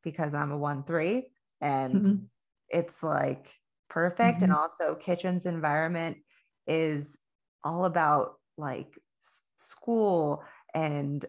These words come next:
Speaker 1: uh, cities and, like, um, like, just, like, intertwining energy. And, like, I feel like p-, uh, a lot of people that are Kitchen's environment are some sort of teacher.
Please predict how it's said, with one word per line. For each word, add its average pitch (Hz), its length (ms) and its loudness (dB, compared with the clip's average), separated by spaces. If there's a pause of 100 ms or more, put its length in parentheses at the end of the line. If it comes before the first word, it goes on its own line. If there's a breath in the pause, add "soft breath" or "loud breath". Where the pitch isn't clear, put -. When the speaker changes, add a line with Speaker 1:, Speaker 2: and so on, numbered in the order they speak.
Speaker 1:
uh, 127 260 -4
cities 175 720 -2
and, 147 200 -4
like, 135 240 -4 (280)
um, 98 500 -2 (800)
like, - 240 -6 (960)
just, - 240 -8
like, 175 240 0
intertwining 190 680 0
energy. 156 640 -4 (240 loud breath)
And, 165 240 2
like, 160 180 -2
I 175 140 2
feel 202 260 2
like 190 280 2
p-, - 180 -20
uh, 160 240 4
a 156 80 0
lot 160 180 2
of 208 180 -2
people 180 340 -4
that 156 140 2
are 156 140 0
Kitchen's 170 360 -8
environment 147 600 -4 (520 soft breath)
are 156 140 -2
some 170 220 -6
sort 165 180 -4
of 143 80 -8
teacher. - 560 -6